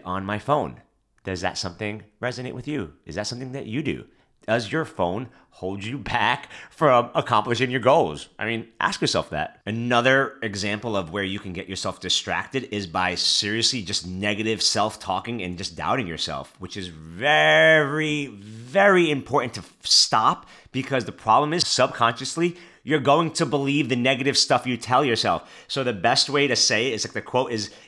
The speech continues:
"If you talk to yourself like you would talk to your best friend, you would be amazing on how much easier your life would be." So give yourself some slack. Stop being hard on yourself, because if you're gonna be hard on yourself, you're not gonna be wanting to take action, and you're gonna allow yourself to be distracted and hold you back from doing so.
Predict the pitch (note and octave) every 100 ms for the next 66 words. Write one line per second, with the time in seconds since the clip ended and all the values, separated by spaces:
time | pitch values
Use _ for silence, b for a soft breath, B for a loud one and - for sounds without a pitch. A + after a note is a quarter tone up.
0 | - A#2+ E3 E3 E3+ - D#3+ D#3 D#3+ D3+
1 | E3 C3+ C3 C3 C#3 C#3+ C#3+ C#3 A2+ C#3
2 | C#3 C#3 D3 F#3 F3+ b b b - G#2+
3 | C#3 D#3+ D3+ C#3+ D3 B2+ B2 C#3 D3 E3
4 | E3+ F3 B B - A#2 A2 - A2+ C3+
5 | D3+ D#3 - C3+ C3 B2+ C#3 A#2+ G#2+ A#2
6 | F#2+ E2 D#2 C#2 - - - B2 A#2 A2
7 | B B B - A#2 C#3 D3 C3+ B2+ -
8 | A2+ - F#2+ G2 F#2+ - _ - - G#2+
9 | B2 B2 G#2+ G2+ F#2+ F2+ E2 E2 D2+ F2+
10 | F#2+ E2+ E2+ F#2+ A#2+ A#2 A#2 F#2+ F#2+ G2+
11 | F2 F2+ F#2+ A#2+ D3 E3+ B B B E3+
12 | D3+ G#2 E2+ E2 C#2+ D#2+ E2 D#2 - D#2+
13 | - E2+ - C3 C3 C3 C3 C3 A#2 A#2+
14 | A#2 A2 A2+ G#2 G#2 - G#2+ G#2+ - F#2
15 | E2+ F2+ F#2 F2 E2 E2 - E2 E2+ D#2
16 | D2 C2